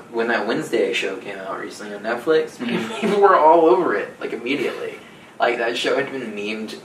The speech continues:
Speaker 1: to death by
Speaker 2: To
Speaker 1: the, by,
Speaker 2: death.
Speaker 1: by the next day after it had come out. And, like,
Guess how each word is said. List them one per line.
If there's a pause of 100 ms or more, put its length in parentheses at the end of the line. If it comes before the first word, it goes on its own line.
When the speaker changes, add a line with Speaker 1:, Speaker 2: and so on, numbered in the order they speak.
Speaker 1:
to (140)
death (120)
by
Speaker 2:
To
Speaker 1:
the,
by,
Speaker 2:
death.
Speaker 1:
by
the
next
day (140)
after
it
had
come
out. (460)
And,
like,